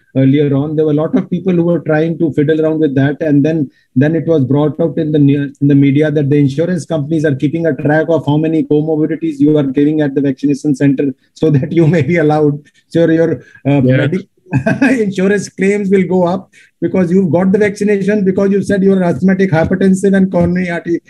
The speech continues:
Speaker 1: disease, you need it. But then next year, when you go for your <laughs> medical insurance,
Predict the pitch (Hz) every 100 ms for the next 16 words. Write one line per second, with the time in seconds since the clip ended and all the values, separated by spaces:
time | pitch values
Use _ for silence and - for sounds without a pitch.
0 | _ 151 170 196 185 185 190 202 170 131
1 | - _ _ _ 160 139 151 180 208 202
2 | 165 185 - 214 202 208 196 196 196 190
3 | 196 190 175 139 175 175 190 196 190 196
4 | 196 196